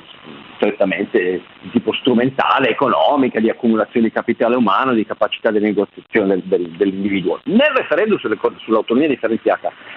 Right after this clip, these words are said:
questa dimensione collettiva, ecco, era, diciamo, più semplice perché, eh, perché quel referendum ha una ca-, ha una, ha una ca-, chiara dimensione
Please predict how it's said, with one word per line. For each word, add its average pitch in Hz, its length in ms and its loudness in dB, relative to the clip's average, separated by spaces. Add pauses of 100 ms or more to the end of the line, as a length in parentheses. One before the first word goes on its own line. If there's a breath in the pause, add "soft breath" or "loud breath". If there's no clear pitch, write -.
questa 262 260 0
dimensione 165 520 0
collettiva, 123 1200 0 (380)
ecco, 107 520 -2 (380)
era, 147 400 2 (120)
diciamo, 120 640 -2
più 185 240 -2
semplice 135 800 2
perché, 208 720 0
eh, 123 480 0
perché 151 260 -4
quel 131 140 0
referendum 185 400 0
ha 110 80 2
una 165 180 0
ca-, 113 120 2
ha 117 120 2
una, 127 400 0
ha 113 120 0
una 120 280 0 (160)
ca-, - 300 -2
chiara 170 400 2
dimensione 107 480 -4